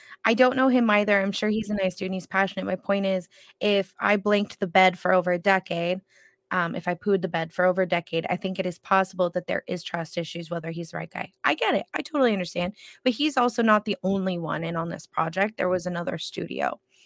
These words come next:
So I think, you know, master control, he had already put into place all of the bricks. Also, if E A came to me privately to pitch a game, I wouldn't think a public Patreon would be the move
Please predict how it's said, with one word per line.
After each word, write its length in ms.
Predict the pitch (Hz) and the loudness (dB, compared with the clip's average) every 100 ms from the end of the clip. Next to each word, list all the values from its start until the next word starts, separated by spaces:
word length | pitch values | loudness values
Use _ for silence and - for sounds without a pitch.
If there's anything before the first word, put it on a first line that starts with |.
| - _ | -20 _
So 320 | - 180 170 - | -2 0 0 -2
I 100 | 196 | -4
think, 420 | - 208 196 - _ - | 0 -2 -2 -8 _ -8
you 160 | 202 | -2
know, 280 | 190 180 175 | 0 0 -4
master 440 | 190 190 196 190 190 | 0 2 2 0 -6
control, 680 | - 180 - 185 175 175 - _ | -6 -4 2 4 4 2 -4 _
he 180 | - 262 | -4 2
had 80 | 302 | 4
already 360 | 240 214 208 190 | 6 6 4 0
put 300 | - 214 - | -2 -2 0
into 200 | 196 175 | 0 -2
place 440 | - 185 175 - | 0 0 0 -4
all 220 | - 175 180 | -4 0 0
of 100 | 165 | 0
the 80 | 165 | -2
bricks. 560 | 165 165 - - - _ - - - | -4 -4 -10 -16 -18 _ -20 -20 -4
Also, 340 | - 220 233 220 | 0 4 4 4
if 60 | - | 0
E 140 | 226 214 | 0 0
A 100 | 214 | 0
came 220 | 220 208 | 0 0
to 40 | 196 | 0
me 140 | 185 | -2
privately 500 | - 190 190 - 185 | 2 4 4 2 0
to 60 | 180 | -2
pitch 280 | 196 185 175 | -2 -4 -2
a 20 | |
game, 360 | 190 180 180 - | 0 2 0 -2
I 140 | 185 | 0
wouldn't 260 | 190 190 - | 0 -2 -6
think 280 | - 202 185 | -6 -6 -6
a 40 | |
public 360 | - 180 180 170 | -4 -2 -2 -2
Patreon 420 | 170 170 170 175 | -8 -8 -6 -4
would 120 | 170 | -4
be 120 | 180 180 | -6 -6
the 100 | 170 | 0
move 460 | 226 277 262 254 | 2 4 2 0